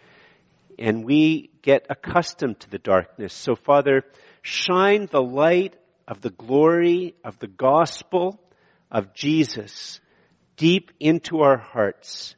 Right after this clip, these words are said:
as we read your word, so that we will be disciples of Jesus who are living for your glory in our day-to-day lives. And this we ask in the name of Jesus. Amen. Please be seated.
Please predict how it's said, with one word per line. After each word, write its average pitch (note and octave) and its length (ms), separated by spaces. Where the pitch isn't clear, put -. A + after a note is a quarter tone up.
as A#2 240
we B2+ 100
read A#2 300
your A2+ 140
word, F#2+ 400
so - 260
that B2 140
we C#3 220
will E3 180
be C#3+ 320
disciples F3+ 840
of A2 160
Jesus - 760
who B2+ 220
are A#2 120
living C#3 400
for - 160
your B2 160
glory G2 500
in G#2 160
our G#2 80
day-to-day A2 440
lives. F#2+ 600
And G#2+ 120
this B2 160
we B2+ 140
ask A2 300
in A2+ 80
the G#2 40
name C3 240
of C3+ 120
Jesus. - 600
Amen. F#2 440
Please G#2+ 180
be - 120
seated. G2+ 360